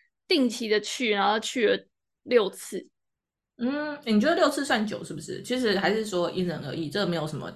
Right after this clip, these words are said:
Speaker 2: 久跟不久。
Speaker 1: 因人而异，因为我的议题真的太小了。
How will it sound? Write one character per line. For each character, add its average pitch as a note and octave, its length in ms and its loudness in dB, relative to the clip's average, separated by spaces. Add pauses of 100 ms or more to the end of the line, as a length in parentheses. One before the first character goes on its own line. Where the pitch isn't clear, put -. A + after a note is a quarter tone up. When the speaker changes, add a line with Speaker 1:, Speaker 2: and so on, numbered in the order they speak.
Speaker 2:
久 - 180 -8
跟 D3+ 180 -6
不 - 60 -10
久。 - 180 -10 (540)
Speaker 1:
因 F#4+ 240 0
人 A#3+ 240 6
而 A#3 180 6
异， B3+ 180 4
因 D#4 140 2
为 G4 80 10
我 D#4 160 10
的 A3+ 160 2
议 D#4 140 2
题 C4 180 0
真 C#4+ 120 0
的 F#4 180 8
太 A4+ 560 6
小 F4+ 560 6
了。 E4+ 260 4